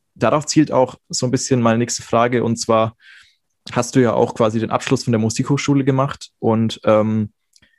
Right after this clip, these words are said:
hast aber ja schon im Studium für dich gemerkt, ähm, was du willst, was du machen willst, wo du auch hin möchtest, hast Unterstützung bekommen. Ähm, dennoch ist es nicht die, äh, die Regel, ähm,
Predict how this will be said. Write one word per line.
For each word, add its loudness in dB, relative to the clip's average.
hast -4
aber 2
ja 2
schon -2
im -4
Studium -2
für -10
dich -4
gemerkt, 0
ähm, 0
was -4
du 0
willst, 0
was -2
du -4
machen 0
willst, 0
wo 2
du 2
auch -2
hin -2
möchtest, -4
hast -4
Unterstützung -2
bekommen. -2
Ähm, 0
dennoch 0
ist -4
es -4
nicht -2
die, 2
äh, 2
die 2
Regel, 0
ähm, 0